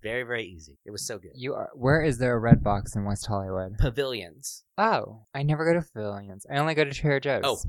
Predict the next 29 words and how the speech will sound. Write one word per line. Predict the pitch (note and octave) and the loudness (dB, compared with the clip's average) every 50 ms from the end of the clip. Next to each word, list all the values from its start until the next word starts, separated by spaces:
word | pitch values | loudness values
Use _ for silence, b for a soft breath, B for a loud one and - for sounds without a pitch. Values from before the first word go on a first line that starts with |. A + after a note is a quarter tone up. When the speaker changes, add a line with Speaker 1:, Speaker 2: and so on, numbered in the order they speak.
| - - | -6 -6
Speaker 1:
it's | F3+ G3+ - - | -6 -4 0 0
so | - - - C3+ B2 C3 | 2 2 2 2 2 2
tucked | A#2+ - D3 C#3 - - | 2 4 2 2 2 2
away | D3+ A#2 A2 G#2+ G2+ A2 G#2+ | -2 0 0 -2 -2 -4 -4
and | G2+ F#2+ | -6 -8
hidden. | F2 G#2 G#2 G2 A#2+ C#3 - | -8 -10 -10 -8 -10 -10 -10
I | - F#2+ | -12 -12
had | A2+ C3+ C3+ | -10 -10 -8
to | C#3 - - G#2 | -8 -8 -6 -6
ask | G2+ G2 - - - | -6 -6 -6 -8 -8
somebody | - C3+ B2+ A2 A#2+ A#2+ A#2+ A2+ | -8 -6 -6 -6 -6 -6 -8 -8
where | G2+ G2 F2+ F2+ | -8 -8 -8 -8
it | F#2 - _ - | -10 -12 _ -14
was. | E2+ D#2 F#2 F#2+ - C#3+ C3 - - - - | -12 -10 -6 -2 0 2 2 2 2 0 -2
<laughs> | _ _ E3+ | _ _ -2
Like, | - D3 | 0 0
I | D#3 | 0
knew | F3 G3+ B3 B3+ | 0 0 0 0
on | G#3+ G3 F#3 | 0 0 -2
the, | D#3+ D#3 - - | -4 -6 -6 -6
like, | D#3 - | -8 -6
on | D#3 D#3 | -6 -8
my | D3 C3+ | -8 -10
phone, | C3 - G3 G3+ F#3+ D3 A#2+ A2+ A#2 | -8 -6 -4 -4 -2 -4 -4 -6 -8
it | - B2 C3+ | -10 -10 -10
was | B2+ B2 - | -10 -10 -10
in | - D#3+ D#3 D3+ | -12 -12 -12 -10
this | D3+ D3 - - - _ | -10 -10 -12 -12 -10 _
building. | D3 C#3 B2+ B2 G#2 F2 E2+ F2 | -8 -8 -6 -8 -10 -14 -14 -16